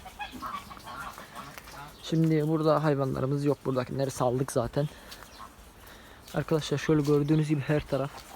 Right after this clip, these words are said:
köy tavuğu. Baya baya var yani köy tavuğumuz.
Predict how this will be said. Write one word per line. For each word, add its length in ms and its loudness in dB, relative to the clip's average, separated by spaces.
köy 180 6
tavuğu. 380 0
Baya 320 2
baya 280 -2
var 120 0
yani 320 0
köy 100 -2
tavuğumuz. 420 0